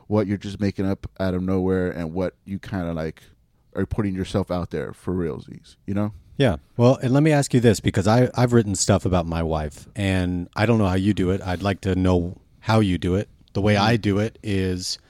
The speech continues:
Speaker 2: typically what happens is something that I think is funny happens in the moment. And
Speaker 1: Mm-hmm.
Speaker 2: then based on that, I create a scenario around kind of that one funny moment or that one funny observation that I had.
Speaker 1: Mm-hmm.
Speaker 2: Uh, how are you coming up with marriage material? Are you sitting down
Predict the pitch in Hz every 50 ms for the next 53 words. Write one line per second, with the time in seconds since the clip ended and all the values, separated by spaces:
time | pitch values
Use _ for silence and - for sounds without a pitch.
0 | _ - - 120 - 135 - 117 110 95 101 95 101 101 87 104 101 90 92 90
1 | - - - 101 95 - 104 98 87 90 85 87 92 92 - 107 95 82 92 82
2 | - - 107 98 95 92 90 78 87 90 90 - - 95 92 87 - - - 107
3 | 98 95 87 87 90 101 113 110 92 85 90 113 - - - - - - _ _
4 | _ _ _ - - 98 98 95 92 90 104 101 101 101 101 98 92 87 _ -
5 | 113 110 110 101 - - 98 92 92 98 104 101 101 - 104 104 95 - - 110
6 | 98 95 101 104 - 101 92 - - - 98 92 95 101 104 104 98 92 87 87
7 | 92 - 101 90 80 82 98 101 101 98 90 87 92 90 - - 101 95 90 87
8 | 87 87 - 101 98 92 90 85 - - 110 98 95 87 85 90 92 85 82 78
9 | 87 - 95 87 85 85 85 90 90 90 - - 95 90 85 80 82 - - 104
10 | 90 101 98 - - 85 80 78 80 78 80 82 78 78 - _ _ _ _ _
11 | _ _ - 117 113 117 104 98 95 87 90 - - 127 127 135 135 120 107 104
12 | 98 107 113 120 120 113 104 98 98 98 - _ _ _ - - 110 107 104 101
13 | 90 - 98 82 95 110 117 110 98 - 92 95 82 - 101 90 82 85 85 87
14 | 90 - - 123 104 104 98 80 95 95 98 101 104 104